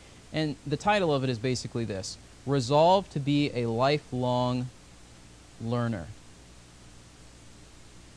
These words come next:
Um, he makes the point on the first page that growing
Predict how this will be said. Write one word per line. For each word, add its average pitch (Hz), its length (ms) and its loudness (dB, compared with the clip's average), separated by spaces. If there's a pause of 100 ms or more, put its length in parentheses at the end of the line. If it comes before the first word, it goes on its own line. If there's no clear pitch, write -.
(1400)
Um, 139 560 4 (400)
he 160 100 2
makes 185 260 4
the 165 80 0
point 160 260 2
on 151 40 4
the 139 60 2
first 151 380 0
page 139 480 0 (100)
that 139 340 2 (380)
growing 180 420 0